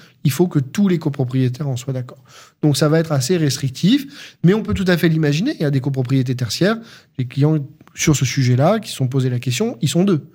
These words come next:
ou ils sont trois. Ce sont, euh, des majors, euh, de, euh, de, de la distribution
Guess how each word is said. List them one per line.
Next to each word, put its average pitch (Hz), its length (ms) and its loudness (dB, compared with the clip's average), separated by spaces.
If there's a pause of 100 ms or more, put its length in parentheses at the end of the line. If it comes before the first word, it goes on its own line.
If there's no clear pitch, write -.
(260)
ou 143 60 4
ils 123 40 2
sont 156 160 2
trois. 151 320 0 (320)
Ce - 140 0
sont, 147 320 2
euh, 135 140 0
des 135 100 0
majors, 139 540 2
euh, 123 120 -2
de, 123 140 -2
euh, 131 640 -2
de, 131 320 0
de 127 140 -2
la 135 100 2
distribution 135 640 0